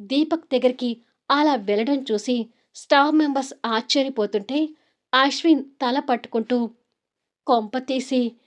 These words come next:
వీళ్ళందరి ముందు దీపక్ని హగ్ చేసుకుని నా పరువు తీస్తుందా ఏంటి?" అని అనుకొని టెన్షన్ పడుతుంటాడు.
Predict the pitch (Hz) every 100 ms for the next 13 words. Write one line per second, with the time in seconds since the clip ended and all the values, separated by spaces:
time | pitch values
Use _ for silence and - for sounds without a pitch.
0 | _ _ - 254 269 226 196 214 285 285
1 | 269 254 262 254 _ - 208 254 269 302
2 | 302 294 269 - 247 220 - 302 277 -
3 | 285 269 269 _ _ _ - 285 277 262
4 | 233 269 311 302 - 262 285 269 262 262
5 | 226 - _ _ _ _ - 320 320 269
6 | 247 220 240 262 214 190 - 254 233 202
7 | 208 202 202 190